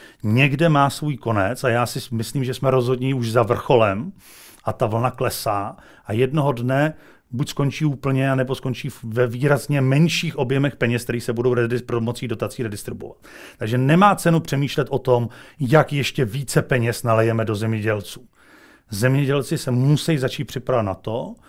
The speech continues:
že prostě těch peněz bude míň. A bude-li jich míň, tak to bude jenom dobře. Ve finále to zemědělství bude zdravější a bude rozumnější.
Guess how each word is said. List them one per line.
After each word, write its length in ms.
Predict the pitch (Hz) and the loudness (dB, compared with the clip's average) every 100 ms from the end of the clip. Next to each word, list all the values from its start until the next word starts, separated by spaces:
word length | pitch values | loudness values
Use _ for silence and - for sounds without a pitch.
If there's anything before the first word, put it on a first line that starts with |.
| - - | -20 -12
že 120 | 113 | -10
prostě 400 | - 120 - 127 | -10 -14 -8 -6
těch 220 | - - | -6 -10
peněz 460 | - 123 117 110 - 101 | -4 -2 -2 -4 -10 -10
bude 320 | 98 120 123 | -2 2 4
míň. 340 | 120 123 107 - _ _ _ _ _ _ _ _ _ _ _ - | 6 4 2 -2 _ _ _ _ _ _ _ _ _ _ _ -2
A 60 | 110 98 _ _ 113 | -2 -2 _ _ -10
bude-li 440 | 98 135 220 214 | -2 4 6 4
jich 240 | 135 - | 0 -2
míň, 320 | 123 117 151 160 | 0 0 0 -2
tak 160 | - | -4
to 80 | 135 | -2
bude 160 | 131 135 | 0 2
jenom 320 | 131 147 143 | 6 6 6
dobře. 380 | 156 143 120 - _ _ _ _ _ - | 4 4 -2 -4 _ _ _ _ _ -2
Ve 100 | 120 | -2
finále 560 | 139 117 98 95 98 | 0 2 2 2 -2
to 120 | 104 | -4
zemědělství 600 | 104 120 110 110 110 - | -2 -2 -2 -2 -4 -6
bude 140 | 107 110 | -4 -2
zdravější 880 | 101 113 123 131 - - 131 160 - - - - | 0 2 2 0 -2 -6 -8 -12 -12 -20 -20 -14
a 60 | |
bude 240 | 95 104 107 | -4 2 4
rozumnější. 720 | 120 120 143 123 104 - | 4 4 2 2 -2 -6